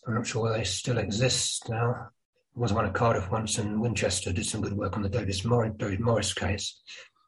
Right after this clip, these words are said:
who recently died in prison, incidentally. Um, so where appropriate, the project can aid an individual seeking an appeal against their conviction. They did develop in response to concerns that the current appeal system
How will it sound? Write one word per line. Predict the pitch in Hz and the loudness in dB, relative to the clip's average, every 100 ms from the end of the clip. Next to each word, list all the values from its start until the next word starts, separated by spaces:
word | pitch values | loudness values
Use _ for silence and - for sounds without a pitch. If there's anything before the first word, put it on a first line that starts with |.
| _ _ - | _ _ -4
who | 101 | 0
recently | 95 - 92 | 0 2 2
died | 107 92 | 2 2
in | 92 90 | 2 0
prison, | 117 107 | 0 2
incidentally. | 98 90 - 110 117 - - - - - - - - _ _ _ - | 2 0 -4 -4 -4 -6 -14 -18 -18 -18 -20 -20 -20 _ _ _ 6
Um, | 139 151 151 - - - _ _ _ _ _ _ _ _ _ - | 10 10 10 6 -2 -14 _ _ _ _ _ _ _ _ _ -2
so | - 139 | 6 10
where | 160 156 | 12 12
appropriate, | - 139 131 131 | 12 8 8 6
the | - | 4
project | 127 120 101 - | 2 2 0 0
can | 110 | 2
aid | 110 107 | 2 2
an | 110 | 0
individual | 101 104 95 98 | 0 0 0 0
seeking | - 101 92 95 | 0 0 0 -2
an | |
appeal | 95 107 95 95 - | 2 4 4 4 0
against | - 95 - | -2 0 0
their | - | -2
conviction. | 104 92 - - _ _ _ _ _ - - - - _ - | -2 -2 -4 -10 _ _ _ _ _ -20 -20 -20 -20 _ 4
They | 131 | 6
did | 170 | 10
develop | 170 165 160 | 12 12 10
in | 139 | 6
response | 135 - 143 143 | 6 4 2 2
to | - | -2
concerns | 131 123 - 135 131 - | -4 -2 4 4 4 0
that | 113 | -4
the | |
current | - 156 151 120 | 2 6 6 6
appeal | - 110 95 | 2 -2 -2
system | 90 - 107 107 98 | -2 -2 -4 -8 -8